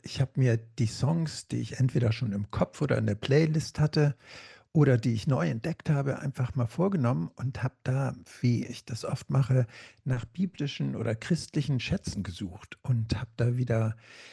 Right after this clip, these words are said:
äh, für mich auch ganz erstaunliche gefunden. Lady Gaga, ich mein, das Evangelium nach Lady Gaga, das hört sich ein bisschen, äh, lustig an, aber da ist was dran. Und, äh, diese ganzen Songs,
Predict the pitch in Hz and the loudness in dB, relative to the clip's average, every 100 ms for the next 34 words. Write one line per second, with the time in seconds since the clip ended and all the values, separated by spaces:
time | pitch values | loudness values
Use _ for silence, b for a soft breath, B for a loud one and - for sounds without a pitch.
0 | B B B - 120 98 - - 123 135 | B B B -2 -2 -2 -8 2 2 2
1 | - 131 - 147 - 139 - 123 180 180 | 0 -6 -2 -2 0 -2 -2 -4 -2 0
2 | 156 - 135 123 120 135 - 113 - 175 | 0 2 4 4 2 -4 -6 -6 -2 -2
3 | 170 147 131 - 120 110 117 - 110 127 | -2 -4 -4 -2 -4 -4 -6 -4 -2 0
4 | 113 107 104 - 110 123 113 - - 123 | 2 2 -2 -4 -2 0 -4 -6 2 2
5 | 110 117 143 131 120 117 117 110 127 131 | 4 2 4 4 2 0 0 0 0 0
6 | 117 117 120 120 113 110 - 127 - 113 | 0 0 0 2 0 -2 -2 -4 -2 -6
7 | - 113 - 113 107 104 107 101 98 131 | -4 -6 -4 -2 -2 -4 -4 -6 -2 -2
8 | - - - - 160 - 120 123 120 - | -2 -6 -6 0 0 0 0 0 0 -6
9 | 113 - - 113 104 - 131 160 127 - | -10 -10 -10 -8 -8 -8 -4 0 -2 -4
10 | 113 104 - 113 101 95 B B B _ | -6 -6 -4 -4 -4 -8 B B B _
11 | - 117 123 123 147 139 113 110 165 175 | -6 -4 -4 -6 -6 -6 -6 -4 -4 -4
12 | - | -8